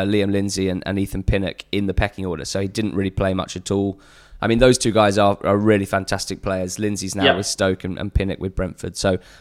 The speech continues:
Speaker 1: that's not a necessarily a knock on him, but
Speaker 2: Yeah.
Speaker 1: I, I definitely haven't seen, like, loads of him in the last year or two to be confident that he's sort of top, top level. And I
Speaker 2: So
Speaker 1: really
Speaker 2: do you think
Speaker 1: like, um, oh, sorry, go on.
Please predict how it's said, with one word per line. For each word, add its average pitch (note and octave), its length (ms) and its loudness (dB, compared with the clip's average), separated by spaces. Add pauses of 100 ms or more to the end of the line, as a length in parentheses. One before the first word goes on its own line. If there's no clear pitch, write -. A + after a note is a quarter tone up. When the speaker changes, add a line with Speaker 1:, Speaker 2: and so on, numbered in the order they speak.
(120)
Speaker 1:
that's B2 160 0
not C#3+ 140 2
a C3 40 4
necessarily A#2 480 2
a G2+ 60 2
knock A2 280 2
on F#2 140 0
him, F#2 260 -2
but F#2+ 300 -2 (240)
Speaker 2:
Yeah. D3 300 0
Speaker 1:
I, - 340 -6
I G#2+ 40 -2
definitely A2 400 0
haven't G2+ 200 0
seen, G#2 520 0
like, G2 180 0
loads G2 340 2
of G2 80 -2
him G2 100 0
in G2 60 0
the G2 80 0
last G2 300 -2
year G2 100 2
or F#2+ 80 0
two F#2 240 -2
to - 120 -8
be F#2 100 -4
confident F#2 460 -4
that E2+ 140 -4
he's F#2+ 440 -4
sort G2 240 -4
of F#2+ 100 -4 (500)
top, - 240 -2
top - 200 -2
level. G2+ 300 -2 (320)
And A#2+ 120 2
I B2 40 6
Speaker 2:
So C3 60 2
Speaker 1:
really C#3+ 120 6
Speaker 2:
do C3+ 80 6
you C3 60 6
think A#2+ 280 4
Speaker 1:
like, - 40 2
um, A2+ 480 0
oh, A2+ 60 -4
sorry, G#2 180 0
go G2 200 0
on. F#2 120 -2